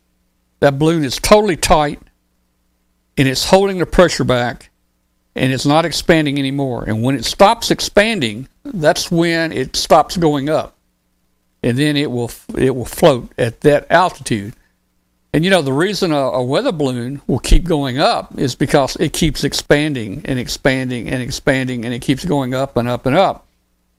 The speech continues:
And, um, you know, the weather balloon, the, the last weather balloon we did, it, it got twenty-five feet in diameter before it popped.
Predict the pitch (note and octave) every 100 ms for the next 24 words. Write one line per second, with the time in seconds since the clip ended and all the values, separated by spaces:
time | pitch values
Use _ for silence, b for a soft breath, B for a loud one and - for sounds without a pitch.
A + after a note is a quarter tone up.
0 | _ - - D3 C#3+ C#3+ - _ _ -
1 | D3 C3+ B2+ B2+ A#2 - _ _ _ -
2 | E3+ B2+ C#3 C3 F#3+ A3 D3 C#3 C3+ D3
3 | C3+ D3+ C3 B2+ D#3+ G#3+ - D#3+ G#3+ C3+
4 | C3 B2 F3 C#3+ B2+ A#2+ - C#3+ E3+ G3+
5 | D3+ E3+ D#3+ C3+ - F3+ E3+ C3+ D#3+ C#3
6 | - D#3 C3+ C3 C3+ D3 A#2+ A2+ - B2
7 | - C#3+ B2 - C#3+ G#2 -